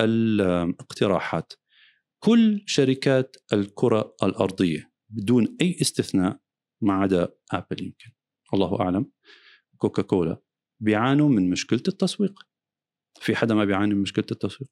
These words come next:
أصلًا منصات الش-، السوشيال ميديا كلها ما قامت إلا على التسويق.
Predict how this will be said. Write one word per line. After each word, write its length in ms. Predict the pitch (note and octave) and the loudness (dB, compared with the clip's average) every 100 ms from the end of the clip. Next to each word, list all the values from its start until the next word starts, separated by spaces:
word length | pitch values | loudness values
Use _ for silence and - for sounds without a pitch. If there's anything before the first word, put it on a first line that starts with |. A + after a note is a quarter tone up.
| - | -2
أصلًا 400 | C#3 - B2 A2+ | -2 0 0 0
منصات 720 | A2 G#2+ - - D3 A#2+ - - | 0 0 0 0 2 0 -4 -4
الش-، 400 | G#2+ G2+ - - | -4 -4 -6 -6
السوشيال 560 | G#2 G#2+ - D3 C3+ A#2+ | -4 -4 0 0 2 2
ميديا 220 | A2+ G2 | 2 0
كلها 320 | - F#3+ D3 | 2 2 4
ما 200 | B2+ F3 | 2 2
قامت 460 | F3 F3 F3 E3+ C#3 | 2 2 2 2 2
إلا 120 | A2 | 0
على 80 | F2+ | 0
التسويق. 520 | F#2 - G2+ - | -4 -6 -8 -10